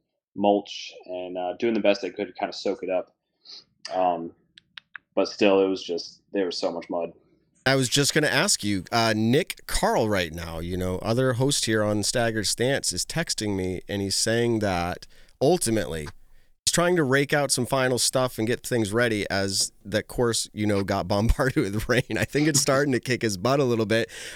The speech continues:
Speaker 2: Um, obviously, this is a very busy two weeks for him.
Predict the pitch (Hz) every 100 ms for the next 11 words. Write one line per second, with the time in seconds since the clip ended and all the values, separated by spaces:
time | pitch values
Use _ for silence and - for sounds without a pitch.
0 | - 117 120 120 120 127 131 123 127 120
1 | 113 110 101 117 107 101 104 101 92 120
2 | 95 110 87 - 92 95 87